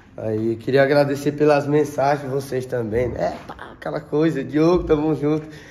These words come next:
Esquece, mano, eu agradeço muito vocês, tá ligado?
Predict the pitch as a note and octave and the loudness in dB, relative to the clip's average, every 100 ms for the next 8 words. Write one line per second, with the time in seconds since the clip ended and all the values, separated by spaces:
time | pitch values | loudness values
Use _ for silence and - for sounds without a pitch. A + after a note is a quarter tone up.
0 | - - - F3 - G3 G#3 G#3 F#3+ E3 | -20 -20 -12 -12 -2 4 4 2 2 4
1 | D3 D3 D#3 D3+ D#3 D#3+ D#3+ D#3 D#3 D3+ | 6 6 4 2 0 -2 0 -2 -2 -2
2 | F#3+ F#3+ D3 D#3+ E3 C#3 A#2+ A#2 B2+ D3+ | -2 -2 0 0 2 -2 0 0 2 0